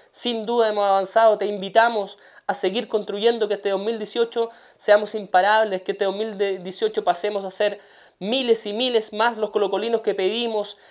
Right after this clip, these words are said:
que el club tiene que tener una participación, un respeto en derecho, un respeto histórico que hasta el día de hoy no lo tenía. Eh, los invitamos a un dos mil dieciocho en familia, en familia colocolina,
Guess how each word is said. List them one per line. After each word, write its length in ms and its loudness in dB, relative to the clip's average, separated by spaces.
que 80 2
el 160 0
club 220 -6
tiene 200 4
que 120 0
tener 200 0
una 160 2
participación, 880 2
un 200 -4
respeto 400 0
en 100 -6
derecho, 400 2
un 80 -4
respeto 440 0
histórico 540 2
que 80 0
hasta 200 0
el 80 -2
día 220 4
de 100 0
hoy 160 4
no 160 0
lo 100 4
tenía. 460 -4
Eh, 380 -2
los 220 0
invitamos 600 0
a 40 0
un 100 -4
dos 100 -2
mil 200 -6
dieciocho 420 -4
en 80 -6
familia, 720 -2
en 140 0
familia 400 -2
colocolina, 680 -2